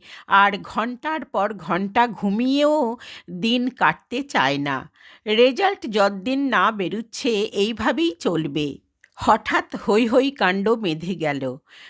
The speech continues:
নদীর ধারে একটা বহুদিনের পুরনো বটগাছ মোটা মোটা ঝুড়ি নামিয়ে দাঁড়িয়ে আছে। তার তলায় কোত্থেকে এক সাধু বাবা এসে ডেরা ডান্ডা ফেলে বসলেন। সেখানে দিনরাত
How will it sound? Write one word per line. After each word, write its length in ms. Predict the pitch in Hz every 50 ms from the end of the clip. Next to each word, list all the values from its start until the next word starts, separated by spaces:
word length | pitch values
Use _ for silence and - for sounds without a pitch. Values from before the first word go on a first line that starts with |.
| - -
নদীর 440 | 208 226 254 262 233 320 381 - 277
ধারে 340 | 180 - 196 185 185 202 220
একটা 460 | 285 466 240 190 - - - 208 196
বহুদিনের 760 | 196 185 214 214 - - 311 240 269 285 277 285 285 262 262
পুরনো 520 | - - - 202 196 220 214 220 240 247
বটগাছ 840 | 240 190 175 160 160 160 - 190 185 220 226 185 143 - - - - _ - - - - - 220
মোটা 320 | 220 254 262 262 370 339
মোটা 340 | 285 285 294 285 359 349 339
ঝুড়ি 440 | 214 - - 214 208 - 233 254 262
নামিয়ে 500 | 220 185 160 170 190 208 226 254 294 330
দাঁড়িয়ে 520 | 233 202 202 202 214 220 220 233 233 208
আছে। 520 | 151 139 - - - - 180 147 131 - _ _ _ _ -
তার 260 | 220 208 214 233 247 - _ -
তলায় 480 | 214 190 190 190 190 190 214 240 - - _ _ _ _ _ -
কোত্থেকে 720 | - 254 277 - - - - 330 - - - 294 320 - -
এক 240 | - 202 190 190 -
সাধু 440 | - - 226 190 214 196 208 269 233
বাবা 360 | 277 285 269 247 330 311 - -
এসে 540 | 190 214 196 - - 302 233 202 180 180 - - - - - - 185
ডেরা 460 | 180 170 214 220 220 214 240 247 262
ডান্ডা 500 | 220 202 170 170 180 196 214 208 240 277 - -
ফেলে 340 | - - 208 220 226 254
বসলেন। 640 | 220 160 165 160 - - - 170 170 156 139 131 131 127 _ _ _ - - - _
সেখানে 640 | - - - 262 226 233 - 262 247 226 233 233 202
দিনরাত 640 | 160 156 196 208 214 214 220 220 226 220 220 220